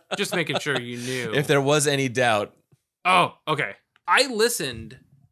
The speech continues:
Speaker 1: to this already, and I kinda wanna sing along to it because it kind of works. <laughs>
Speaker 2: Oh, yeah?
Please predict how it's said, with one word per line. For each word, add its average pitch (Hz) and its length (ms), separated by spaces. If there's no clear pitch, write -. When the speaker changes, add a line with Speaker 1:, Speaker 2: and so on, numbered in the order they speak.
Speaker 1:
to 113 580
this - 640
already, 127 640
and 165 440
I 151 220
kinda 359 560
wanna 330 200
sing 185 420
along 123 420
to 240 160
it 294 240
because 165 380
it 160 200
kind 190 320
of 151 140
works. - 640
<laughs> - 540
Speaker 2:
Oh, 120 160
yeah? 180 340